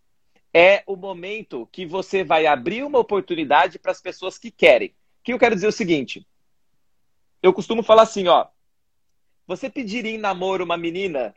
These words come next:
se você não tiver pelo menos uns setenta, oitenta por cento de certeza de que ela vai dizer sim? Você, você não faria, eu não faria isso, né? Por quê? Porque você não quer correr o risco de tomar um não ali na cara e vai ficar feio pra você.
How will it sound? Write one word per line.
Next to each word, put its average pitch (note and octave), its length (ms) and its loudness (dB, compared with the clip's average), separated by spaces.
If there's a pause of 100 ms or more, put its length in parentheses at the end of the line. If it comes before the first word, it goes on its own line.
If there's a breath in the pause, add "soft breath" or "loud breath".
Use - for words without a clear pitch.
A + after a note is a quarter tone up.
(120)
se - 180 -8
você G3+ 340 -4
não G3+ 180 -6
tiver E3+ 600 2 (240)
pelo F#3+ 220 0
menos G#3+ 400 -4
uns G#3+ 340 -8
setenta, A3 600 -2
oitenta G#3 360 -2
por F#3+ 220 -2
cento F#3 340 -6
de D#3+ 160 -8
certeza F3 560 2
de C3+ 100 -8
que - 60 -6
ela D#3 140 6
vai D3+ 240 4 (240)
dizer C#3+ 380 -4
sim? E3 400 -6 (380)
Você, G3+ 240 -4
você F#3+ 380 -2
não C4+ 120 -2
faria, C#4+ 360 2
eu F#3+ 160 0
não A#3+ 120 -8
faria C#4+ 340 0
isso, A3+ 320 -10
né? F#3+ 240 -6 (200)
Por B3+ 160 -10
quê? G#3+ 360 -2 (180)
Porque A3+ 220 -6
você B3 320 -6
não D#4 120 -12
quer A#3 200 0
correr F#3+ 260 -2
o E3 100 -2
risco F#3+ 420 -8
de G3 140 -12
tomar G3+ 380 6
um A3 120 2
não F3+ 340 4
ali D#3 240 0
na D3 140 -4
cara F3 580 0
e D#3+ 80 -12
vai G#3+ 160 -6
ficar A#3 220 -10
feio G#3 280 -12
pra G#3+ 140 -12
você. A3+ 440 -4